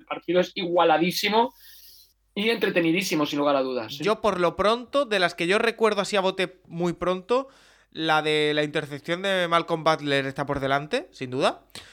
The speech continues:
Speaker 2: La que gana Filadelfia a New England está por delante.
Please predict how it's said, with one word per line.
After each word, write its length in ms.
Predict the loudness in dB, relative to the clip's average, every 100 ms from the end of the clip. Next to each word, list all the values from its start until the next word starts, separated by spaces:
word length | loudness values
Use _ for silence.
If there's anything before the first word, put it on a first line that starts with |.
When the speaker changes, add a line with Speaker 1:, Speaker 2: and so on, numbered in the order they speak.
| _ _
Speaker 2:
La 560 | -6 0 2 4 2 -2
que 120 | -4 0
gana 220 | 0 0
Filadelfia 840 | 0 0 0 -2 -4 -4 -4 -6 _ _ -6
a 160 | -4 -2
New 160 | -6
England 480 | -8 -2 -2 -4 -10
está 240 | -10 -2 0
por 120 | 2
delante. 520 | 2 0 -4 -8 -8